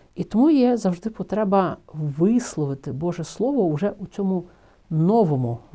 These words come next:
контексті. Так триває передання. Воно розвивається.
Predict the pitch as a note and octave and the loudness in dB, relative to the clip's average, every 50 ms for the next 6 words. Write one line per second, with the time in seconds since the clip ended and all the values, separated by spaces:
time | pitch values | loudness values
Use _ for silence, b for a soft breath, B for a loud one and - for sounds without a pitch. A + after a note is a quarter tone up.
0 | - _ - C#3+ C#3+ C#3 - A2+ - - - - - - - - - - _ _ | -18 _ -6 -6 -6 -4 -4 -6 -6 -6 -10 -18 -20 -20 -20 -20 -20 -20 _ _
1 | _ _ _ _ - D4+ F4 F4 - - - F#3 G3+ A#3+ C#4 C#4 - - C4+ C#4 | _ _ _ _ -2 -2 -2 -2 -10 -10 -8 -6 -4 -4 -6 -8 -4 -2 -2 -2
2 | C#4 C#4 A#3+ F#3+ D3 B2+ - - - - _ - _ _ _ _ _ _ _ D#3 | 0 -2 -2 -4 -4 -6 -8 -12 -18 -20 _ -20 _ _ _ _ _ _ _ -4
3 | D3 D#3+ E3+ F3+ E3+ - - - - - D#3 E3+ D#3+ C#3+ D3 D3+ D#3+ D3+ D#3+ F#3+ | 0 2 2 2 0 0 -4 -8 -10 -4 -2 -2 -2 0 0 0 2 2 4 2
4 | A3 A3+ G#3+ F3 C3+ C#3 - - - E3+ G3 | 4 4 4 2 2 0 -4 -4 -4 -4 -4